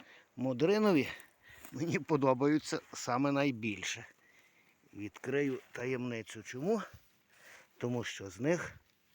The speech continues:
не треба знімати шкірку. І так як модрина одно з найцінніших дерев у будівельній справі,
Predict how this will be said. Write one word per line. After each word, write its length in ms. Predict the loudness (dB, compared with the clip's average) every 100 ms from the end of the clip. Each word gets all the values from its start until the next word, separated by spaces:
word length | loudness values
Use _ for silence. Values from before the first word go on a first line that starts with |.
| _ _ _ _ -20 -20 _ -20 -20 _
не 200 | -6 -6
треба 560 | -6 0 2 2 0 -2 -12 -20 -20 -20 -20 _ _ -20
знімати 920 | -18 -12 -10 -8 -8 -2 -2 0 -2
шкірку. 1080 | -2 -4 -8 -10 -6 -2 -2 -4 -8 -8 -8 -14 -20 -20 -18 -18 -20 -20 -20 -20 -16
І 80 | -10
так 140 | -4 0
як 140 | 2
модрина 720 | 4 4 6 6 8 6 2 -4 -12 -10
одно 380 | -8 -2 -2
з 80 | 0
найцінніших 960 | -2 -4 -4 -8 -6 -6 -6 -6 -6 -4
дерев 500 | 0 4 6 6 4 -6 -20 _ _ _ _ _ -8
у 60 |
будівельній 640 | -2 2 4 4 4 0 -4
справі, 560 | -4 -2 0 2 0